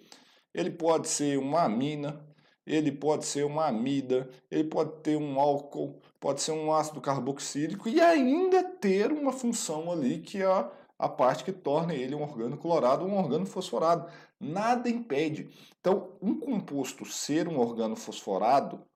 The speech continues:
um organo clorado, não impede ele ser outra coisa. E o recíproco também. Então, você tem lá, por exemplo, um famoso agente, tal do glifosato.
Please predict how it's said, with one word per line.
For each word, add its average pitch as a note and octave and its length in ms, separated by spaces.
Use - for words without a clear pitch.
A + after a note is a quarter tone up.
um A#2 140
organo G#2+ 320
clorado, G2 720
não E3 160
impede F3+ 460
ele G#3+ 140
ser F3+ 280
outra F#3+ 300
coisa. F3 500
E F#4+ 420
o F#4 200
recíproco D4 600
também. A#3+ 500
Então, - 180
você D4 240
tem C#3 260
lá, A#2 220
por G#3+ 420
exemplo, C3 520
um A#3+ 120
famoso F#3+ 880
agente, D#3+ 580
tal F#3 180
do F3+ 120
glifosato. - 840